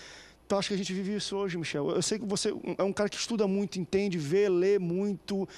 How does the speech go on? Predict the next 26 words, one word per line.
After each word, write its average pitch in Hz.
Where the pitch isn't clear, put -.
gosta 175
de 170
perceber. 170
Tu 175
entende 180
que, 165
às 156
vezes, 165
mudou-se 180
um 165
pouquinho 165
o -
foco 175
de 151
tentar 220
tratar, 240
de 208
fato, 220
a -
família 185
da 175
pessoa, 170
a -
pessoa 170
como 156
si, 180